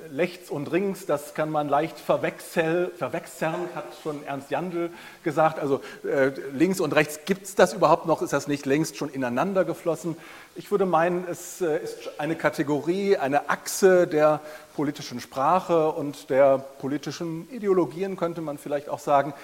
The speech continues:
die durchaus auch heute noch ihren Sinn hat. Äh, rechts und links und ich würde schon auch ein Stück weit sagen, aber können wir vielleicht auch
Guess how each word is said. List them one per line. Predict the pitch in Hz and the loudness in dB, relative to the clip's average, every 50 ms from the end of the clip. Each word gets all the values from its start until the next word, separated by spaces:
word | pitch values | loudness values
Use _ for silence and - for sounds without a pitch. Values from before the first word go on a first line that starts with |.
| - - - - - | -18 -20 -16 -12 -6
die | 151 | 0
durchaus | 147 175 185 185 156 160 160 156 - | 2 2 4 4 4 4 4 2 0
auch | - 165 151 - - | -2 -2 -2 2 4
heute | 160 208 202 - 170 | 4 4 6 4 2
noch | 139 135 120 - - - - | 2 2 2 0 -2 -14 -10
ihren | - 139 139 147 147 143 | -8 -6 -4 -4 -4 0
Sinn | 131 170 160 139 113 | 0 0 0 0 -2
hat. | 120 98 - - - - - - | -4 -6 -6 -6 -16 -16 -10 -8
Äh, | 120 120 117 - - - - - 123 | -8 -8 -8 -10 -14 -20 -10 -2 2
rechts | 147 180 185 - - - | 2 2 2 0 -10 -8
und | - 143 131 113 | -8 -6 -6 -2
links | 135 156 180 220 233 214 - | -2 -2 -2 -2 -4 -6 -6
und | - 170 170 185 185 - - - - - - - | -4 -4 -4 -4 -4 -8 -12 -20 -20 -20 -16 -14
ich | 156 - | -4 2
würde | 175 180 196 190 180 | 4 4 4 4 2
schon | - 170 175 185 202 185 185 - - | 2 -2 -2 -2 -4 -6 -10 -10 -8
auch | 180 175 - | -8 -8 -6
ein | 196 170 160 | -6 -8 -4
Stück | - 202 190 196 | -4 -4 -2 -2
weit | 185 175 - | -2 -2 0
sagen, | 175 170 165 190 - | -2 0 0 0 -2
aber | 185 151 139 | -4 -6 -6
können | - - 131 131 | -6 -8 -8 -8
wir | 127 | -10
vielleicht | - 127 120 120 127 | -8 -8 -10 -10 -10
auch | 117 117 | -12 -14